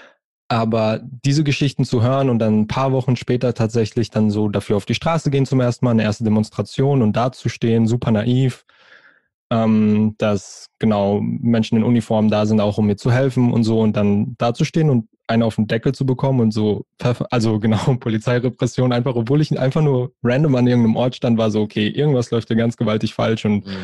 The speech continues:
Speaker 1: wen rufe ich eigentlich, wenn die Polizei mir wehtut? So, also genau, wen soll ich da anrufen?
Speaker 2: Mhm.
Speaker 1: Das war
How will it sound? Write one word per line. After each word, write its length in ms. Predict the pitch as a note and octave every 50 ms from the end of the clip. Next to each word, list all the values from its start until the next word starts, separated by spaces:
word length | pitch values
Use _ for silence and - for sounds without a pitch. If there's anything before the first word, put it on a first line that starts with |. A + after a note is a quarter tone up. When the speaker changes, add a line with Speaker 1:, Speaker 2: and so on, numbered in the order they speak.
| F2+ - - _ -
Speaker 1:
wen 180 | A#2 A#2 B2
rufe 260 | B2 A2 B2 C3+ - B2
ich 120 | - A#2
eigentlich, 260 | G#2+ G#2 A2 A2 G#2
wenn 120 | A2+ G#2+ A2
die 60 | G#2+
Polizei 440 | G#2+ - A2+ A2 G#2 - - G#2+ A#2+
mir 140 | B2 A2
wehtut? 320 | G2 G2+ G2 - - G2+ -
So, 160 | - G#2 G2+
also 280 | G2+ G#2+ G#2 - G2+ - - -
genau, 240 | G#3+ G3+ G#2 G2+
wen 120 | G2 G#2 A2
soll 180 | G#2+ - D3
ich 80 | C3+ -
da 100 | B2+ A2
anrufen? 440 | A#2 B2+ B2 A#2 G#2+ G#2+ - C3+ C#3+ C#3+ - - - - - - - - _
Speaker 2:
Mhm. 120 | _ -
Speaker 1:
Das 200 | - A#2+ - -
war 460 | B2+ A#2 A2 A2 A2 A2 A2 G#2+ G#2+